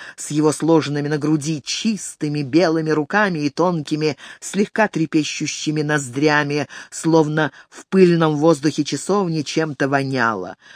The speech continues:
Уильяму было противно просить Уоллерана об отпущении грехов,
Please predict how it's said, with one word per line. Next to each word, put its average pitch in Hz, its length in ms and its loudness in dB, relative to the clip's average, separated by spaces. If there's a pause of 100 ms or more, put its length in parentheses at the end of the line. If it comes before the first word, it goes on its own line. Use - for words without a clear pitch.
(140)
Уильяму 247 540 2
было 240 200 4 (120)
противно 202 560 2
просить 151 640 -4
Уоллерана 143 880 2 (220)
об 190 160 4
отпущении 175 720 0
грехов, 160 600 2